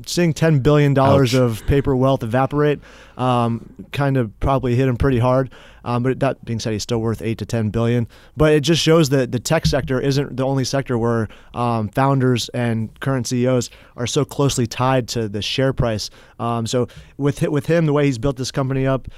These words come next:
Speaker 1: I think that he's a C E O you can con-, continue to trust, because he does have so much of his own personal wealth tied up in the business. Insider ownership is something that the Fool looks at a lot. Um, but it's a producer of oil, so there's gonna be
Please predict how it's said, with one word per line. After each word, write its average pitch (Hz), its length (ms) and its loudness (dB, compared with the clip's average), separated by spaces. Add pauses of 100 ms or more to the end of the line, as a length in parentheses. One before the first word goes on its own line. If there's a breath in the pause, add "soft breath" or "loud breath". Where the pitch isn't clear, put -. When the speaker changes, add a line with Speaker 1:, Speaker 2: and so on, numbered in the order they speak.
(140 loud breath)
Speaker 1:
I 127 100 -4
think 127 240 -2
that 127 100 -2
he's 120 160 0
a 117 120 -2
C 135 240 0
E 127 60 2
O - 20 2
you 123 140 0
can 113 120 -8
con-, 123 180 -6
continue 120 360 -6
to 110 60 -4
trust, 131 400 -4
because 107 340 -6 (240 soft breath)
he 110 240 -8
does 120 220 -2
have 123 160 -4
so 127 120 -4
much 120 220 -2
of 110 80 -4
his 107 160 -4
own 117 140 -4
personal 113 340 -4
wealth 113 240 -6
tied 120 220 -2
up 113 120 -6
in 110 60 -4
the 107 80 -4
business. 110 480 -4
Insider 123 540 -2 (180)
ownership 123 400 -2
is 98 60 -8
something 120 220 -2
that 110 120 -4
the 104 80 -10
Fool 123 300 -4
looks 120 200 -4
at 113 120 -2
a 101 40 -6
lot. 117 340 -4 (380 loud breath)
Um, 117 420 -2 (260 loud breath)
but 139 240 0 (640 loud breath)
it's 123 160 -4
a 127 60 -4
producer 127 420 0
of 113 80 -4
oil, 120 280 0
so 110 160 -4
there's 110 160 -4
gonna 117 180 -2
be 107 220 -2